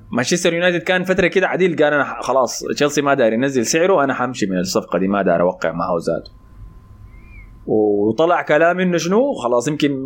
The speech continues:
ميسون ماونت يفضل الموسم ده زيادة، وبعد ذاك في الصيف نشوف الحصة شنو، يا إما يطلع مجانا يا إما مددوا له يعني، أدوه عقد جديد.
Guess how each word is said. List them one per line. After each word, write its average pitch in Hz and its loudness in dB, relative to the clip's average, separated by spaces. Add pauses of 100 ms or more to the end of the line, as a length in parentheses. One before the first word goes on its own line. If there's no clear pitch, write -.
(140)
ميسون 113 0
ماونت 143 2
يفضل 143 0
الموسم 135 0
ده 135 0
زيادة، 147 0 (240)
وبعد 104 -2
ذاك 127 -2
في - -10
الصيف 143 0
نشوف 127 0
الحصة 117 0
شنو، 120 -2
يا 127 0
إما 123 0
يطلع 120 2
مجانا 117 0
يا 110 0
إما 101 0
مددوا 82 0
له 80 0
يعني، 78 -6
أدوه 82 -2
عقد - -6
جديد. 82 -4